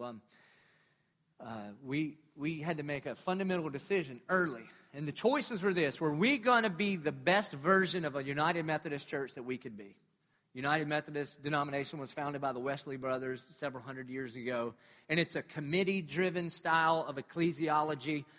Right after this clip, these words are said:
Um, it's really based on traveling pastors. Like in the eighteen hundreds, one pastor on a horse would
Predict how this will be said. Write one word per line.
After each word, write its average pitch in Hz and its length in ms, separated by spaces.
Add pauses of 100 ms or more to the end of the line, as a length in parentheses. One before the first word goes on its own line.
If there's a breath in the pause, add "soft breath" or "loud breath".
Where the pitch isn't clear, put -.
(200 loud breath)
Um, 135 280 (160)
it's 131 160
really 180 260
based 160 340
on 143 160
traveling 160 560
pastors. 151 640
Like 139 160
in 143 100
the 139 160
eighteen 151 320
hundreds, 143 400
one 139 320
pastor 147 480
on 139 160
a 123 80
horse 147 460
would 135 160